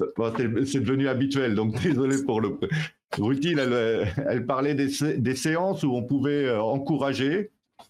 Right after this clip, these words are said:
Ça a commencé, en fait, ça a commencé en Corée du Sud. C'est les Coréens qui ont commencé à faire ça. Ensuite, les Chinois s'y ont mis avec des énormes drapeaux. Ils venaient tous avec le drapeau de Shoku, ils s'éclataient, euh, comme des fous.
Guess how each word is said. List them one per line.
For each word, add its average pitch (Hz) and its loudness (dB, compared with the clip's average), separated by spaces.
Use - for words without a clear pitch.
Ça 139 0
a 143 0
commencé, 175 0
en 139 0
fait, 202 0
ça 151 0
a 135 0
commencé 156 0
en 151 0
Corée 180 0
du 147 2
Sud. 165 0
C'est 120 0
les 135 0
Coréens 175 0
qui 147 -2
ont 135 0
commencé 143 -2
à 131 0
faire - -4
ça. 113 -4
Ensuite, 143 -2
les 151 4
Chinois 180 0
s'y 151 0
ont 131 0
mis 180 0
avec 104 0
des 107 0
énormes 139 0
drapeaux. 139 0
Ils 117 2
venaient 123 0
tous 156 0
avec 117 -2
le 123 2
drapeau 127 0
de 104 0
Shoku, 135 0
ils 123 0
s'éclataient, 113 -2
euh, 101 0
comme 123 0
des 143 2
fous. 135 -2